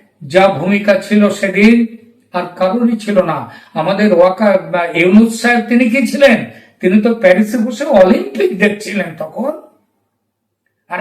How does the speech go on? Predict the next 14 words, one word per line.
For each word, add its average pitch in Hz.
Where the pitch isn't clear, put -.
আজকে 165
তার 285
মনে 233
হয়েছে 220
এটা 202
সেনার 185
অধিকারের 196
বাইরে। 185
সেনা 190
যা 190
বলেছে, 208
তিনি 202
আজকে 190
চাইছেন 226